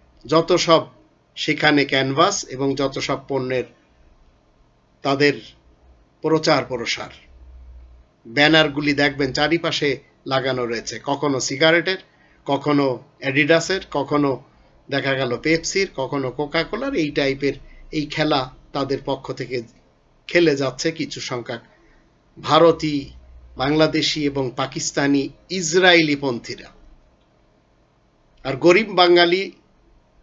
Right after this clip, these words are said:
গরিব পাকিস্তানি, গরিব ইন্ডিয়ানরা সেগুলি দেখে যাচ্ছে, আর বড় লোকেরা জুয়া লাগাচ্ছে সেখানে। আর নরমাল ব্যবসায়ী তারা কি করছে? আল্লাহ তাআলার দেয়া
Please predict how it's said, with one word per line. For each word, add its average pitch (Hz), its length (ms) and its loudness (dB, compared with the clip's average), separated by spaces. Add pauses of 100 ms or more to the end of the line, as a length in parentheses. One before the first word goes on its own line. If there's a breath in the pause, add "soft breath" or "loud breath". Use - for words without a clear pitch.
(180)
গরিব 160 300 4
পাকিস্তানি, 170 640 0
গরিব 156 380 2 (280)
ইন্ডিয়ানরা 151 580 2
সেগুলি 135 420 -4
দেখে 143 300 2
যাচ্ছে, 170 320 0
আর 175 60 2
বড় 131 280 0
লোকেরা 127 360 -4
জুয়া 147 320 0
লাগাচ্ছে 120 420 -8
সেখানে। - 380 -14 (2250)
আর 131 140 -2 (720)
নরমাল 170 480 6
ব্যবসায়ী 214 520 4
তারা 180 280 4
কি 202 180 -10
করছে? 214 320 -2
আল্লাহ 165 240 4
তাআলার 160 380 2
দেয়া 143 400 0